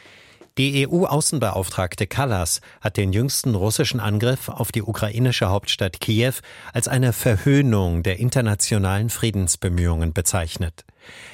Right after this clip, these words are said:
Die Attacken seien das Gegenteil eines Strebens nach Frieden, erklärte Kallas über den Kurznachrichtendienst Blue Sky. Das Hindernis für ein Ende des Krieges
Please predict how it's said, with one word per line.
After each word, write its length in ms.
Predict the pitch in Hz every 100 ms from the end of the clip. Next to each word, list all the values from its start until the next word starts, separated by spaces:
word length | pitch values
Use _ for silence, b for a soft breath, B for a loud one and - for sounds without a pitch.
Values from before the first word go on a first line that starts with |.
| B
Die 80 | 110
Attacken 420 | - 139 165 143
seien 360 | 117 113 104 101
das 260 | 98 -
Gegenteil 720 | 147 143 104 92 95 87 87
eines 260 | 90 98 95
Strebens 540 | - - 101 95 92
nach 220 | 107 104 -
Frieden, 480 | - 127 113 98 B B B B
erklärte 420 | 98 113 113 170
Kallas 380 | 123 120 123 -
über 160 | 120
den 180 | 117 107
Kurznachrichtendienst 1400 | - 101 - 101 90 101 92 - 98 92 104 113 - -
Blue 180 | 117
Sky. 440 | 107 - 90 76 73 _ _ B B B B B
Das 160 | 92
Hindernis 520 | - 110 110 123 143 -
für 140 | 147
ein 140 | 113 98
Ende 340 | 101 117 120
des 200 | 123 -
Krieges 480 | - 127 117 120